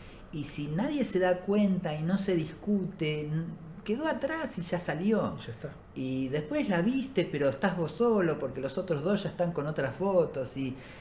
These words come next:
Speaker 1: eh, tiene, tiene una dinámica que es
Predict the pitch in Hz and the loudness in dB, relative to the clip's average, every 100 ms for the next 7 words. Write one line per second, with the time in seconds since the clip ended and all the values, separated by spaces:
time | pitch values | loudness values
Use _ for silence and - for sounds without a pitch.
0 | - - - - 123 120 117 - 190 208 | -18 -18 -12 -6 -4 -4 -6 -2 4 4
1 | 185 202 214 202 165 156 175 190 208 208 | 6 6 10 8 6 4 4 8 8 8
2 | 220 202 - 175 180 - | 6 2 2 4 4 2